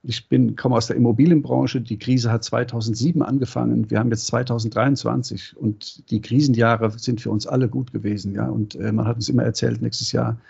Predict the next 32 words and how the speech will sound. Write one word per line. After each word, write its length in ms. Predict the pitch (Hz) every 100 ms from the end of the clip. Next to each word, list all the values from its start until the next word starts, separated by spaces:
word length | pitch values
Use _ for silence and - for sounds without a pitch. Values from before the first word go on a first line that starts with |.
| - _
crashen 320 | - 123 127
die 100 | 107
Banken 400 | 104 110 123 110
und 100 | 107
die 100 | 110
Welt 180 | 113 127
geht 140 | 117
unter 280 | - 117 110
und 100 | 104
es 100 | 131
ist 60 | 131
überhaupt 280 | 139 170 -
nichts 120 | -
passiert, 400 | 98 - 101 95
ja. 140 | 110 - _ _ - - _
Und 160 | 117 -
wir 80 |
hätten 160 | 127 131
die 140 | 110
Zeit 240 | 107 123 123
eigentlich 240 | 123 113
nutzen 260 | 123 127 120
können 200 | 123 113
fürs 180 | 120 117
Evangelium 760 | 117 117 117 139 151 139 131 - - - - _ _
und, 260 | 123 107 95
ähm, 380 | 107 107 101 107 _ _ -
unsere 240 | 120 123
Arbeit 260 | 135 139 127
zu 140 | 131
machen 360 | 117 120 117 107
und 420 | 107 104 - -